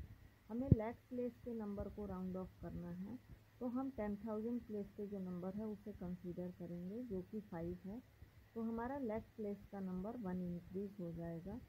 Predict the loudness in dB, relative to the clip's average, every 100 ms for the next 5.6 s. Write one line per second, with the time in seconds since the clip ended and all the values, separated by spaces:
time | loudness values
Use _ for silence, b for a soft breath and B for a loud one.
0 | -16 -20 -10 -2 2 2 0 -2 -6 -2
1 | -2 -2 -2 -2 -4 -4 0 0 -4 -10
2 | -18 -20 -18 -8 0 2 2 -2 -4 -4
3 | -2 -2 0 -2 0 0 -2 0 0 2
4 | 0 -2 -2 2 2 2 0 0 0 -4
5 | -4 -2 0 -2 -2 0